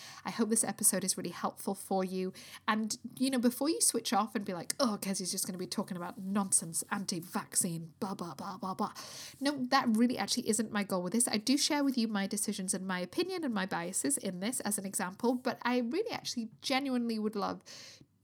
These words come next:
to help you just create a bit of a framework for making your own medical decisions for your own body and your own health.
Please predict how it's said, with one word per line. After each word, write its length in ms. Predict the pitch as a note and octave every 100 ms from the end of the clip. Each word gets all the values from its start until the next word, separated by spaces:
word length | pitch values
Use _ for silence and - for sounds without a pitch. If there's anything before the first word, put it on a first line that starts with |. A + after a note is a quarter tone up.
| - -
to 360 | A#3 G3+ F#3+
help 420 | G#3+ - B3+ - -
you 380 | A3+ G#3+ G#3 -
just 340 | - D4 - -
create 220 | - B3 A3
a 20 |
bit 120 | G#3
of 80 | G3+
a 40 |
framework 540 | - G#3+ F#3+ G3+ G3 -
for 100 | A#3+
making 400 | A#3+ A#3+ D4 D4+ -
your 140 | A#3+ -
own 300 | A3 B3 C#4+
medical 300 | G#3 B3 -
decisions 560 | F#3 F#3 D#3+ - - - -
for 100 | B3
your 160 | A#3 A3
own 140 | G#3+
body 320 | F3+ C#3 - _ -
and 140 | G#3
your 120 | G3
own 100 | E3
health. 360 | - - -